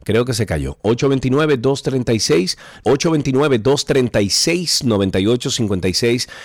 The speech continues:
el teléfono aquí en doce y dos. El Ministerio de Trabajo inició el día de ayer el Plan Piloto de Regulación de Trabajo Doméstico en el país, lo que implica el empadronamiento tanto de empleadores como de los trabajadores de este oficio.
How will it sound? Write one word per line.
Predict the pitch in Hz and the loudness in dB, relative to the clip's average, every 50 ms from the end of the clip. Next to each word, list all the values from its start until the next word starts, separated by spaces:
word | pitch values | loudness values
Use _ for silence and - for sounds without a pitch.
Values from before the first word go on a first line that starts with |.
| - - | -16 -4
el | - 90 90 | -2 -2 0
teléfono | 80 95 92 92 113 113 | 2 0 0 0 0 -2
aquí | 110 - 110 104 | 0 2 2 2
en | 101 | 2
doce | 95 104 98 - - | 2 0 0 2 0
y | 87 | 0
dos. | 78 78 80 80 - - - | 2 0 0 -2 -2 -2 0
El | 107 113 | 0 2
Ministerio | 123 123 120 - 156 156 190 202 | 2 2 2 0 2 2 4 4
de | 196 185 | 2 2
Trabajo | 151 - 120 104 98 110 117 107 - 104 98 - - _ _ | 0 0 -2 0 0 0 -2 0 -2 -2 -4 -4 -8 _ _
inició | - 92 87 90 85 - 104 104 104 107 113 120 - | -4 -2 -2 -2 -2 0 0 2 2 2 2 0 -2
el | 85 78 76 | -4 -4 -2
día | 85 90 95 | -2 0 0
de | 101 104 | 2 0
ayer | 95 87 80 76 73 71 76 - - - - - - - | 0 0 0 0 -2 -2 -6 -12 -16 -20 -20 -20 -14 -6
el | - 76 78 73 | -4 -4 -4 -2
Plan | - 90 87 87 | 0 -2 -2 0
Piloto | - 98 95 95 92 - 98 | 0 0 2 2 2 0 -2
de | 90 85 | -2 -2
Regulación | 80 80 78 78 73 73 - 87 85 90 | -4 -4 -4 -4 -4 -4 -2 -2 0 -2
de | 90 80 | -2 -2
Trabajo | - 80 80 80 - 98 90 | -2 -4 -4 -2 -2 -2 0
Doméstico | 87 82 87 90 90 - 98 - 85 | 0 2 2 0 0 -2 -2 -2 0
en | 82 | -2
el | 82 82 | -2 -2
país, | 78 101 90 80 78 78 - - - - - - | 0 0 0 0 0 -2 -4 -8 -16 -20 -16 -4
lo | - 127 131 | -2 -2 0
que | 131 | 2
implica | 139 127 - 123 120 104 - - 101 101 - | 0 0 2 2 0 0 0 0 -2 -2 -2
el | - 95 95 95 - | -4 -4 -4 -4 -2
empadronamiento | - 110 110 104 - 104 98 98 101 101 101 98 95 98 104 113 131 139 123 107 92 - 104 98 | -2 -2 -2 -2 0 -2 0 0 0 0 0 0 0 0 2 2 4 4 4 2 2 0 -4 -4
tanto | - - - 113 113 107 101 90 92 87 | -4 -2 0 0 2 2 2 2 0 0
de | 87 | 0
empleadores | 87 85 - 92 98 110 113 104 95 95 101 92 | 0 -2 0 0 0 2 2 2 2 2 0 0
como | - - 101 98 104 101 | 0 0 0 2 2 2
de | 95 87 | 2 0
los | 85 85 - | 0 -4 -6
trabajadores | - 82 78 76 67 76 78 82 87 92 85 | -6 -6 -6 -6 -6 -6 -6 -4 -4 -2 -2
de | 85 82 82 | -2 -2 -2
este | - - 80 | -2 -6 -8
oficio. | - - 87 78 - - 69 | -6 -6 -6 -6 -6 -8 -10